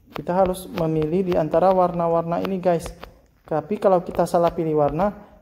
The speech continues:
kita bisa terjatuh loh, guys. Wah, kali ini kita pilih coklat. Wah, tidak terjatuh, guys. Oke, selanjutnya kita coba pilih yang hijau ya.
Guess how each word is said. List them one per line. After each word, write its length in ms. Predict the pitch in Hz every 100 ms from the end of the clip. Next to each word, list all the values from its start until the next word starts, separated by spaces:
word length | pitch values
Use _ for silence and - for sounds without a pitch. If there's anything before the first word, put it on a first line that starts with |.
| -
kita 240 | - 214
bisa 160 | 190 202
terjatuh 480 | 156 180 214 208
loh, 160 | 226 202
guys. 400 | 196 202 202 - - - - - _
Wah, 240 | 160 147
kali 240 | 143 156 151
ini 240 | 165 165
kita 80 | 175
pilih 160 | 160 151
coklat. 400 | 165 156 143 -
Wah, 240 | 160 143 135
tidak 240 | 147 147
terjatuh, 320 | 139 143 139
guys. 320 | 143 127 - - - - _
Oke, 480 | - 156 151 165 147
selanjutnya 400 | 151 143 160 165
kita 240 | 165 170 165
coba 160 | 160 170
pilih 320 | 156 147 147
yang 80 | 143
hijau 400 | 143 135 131 120
ya. 160 | 151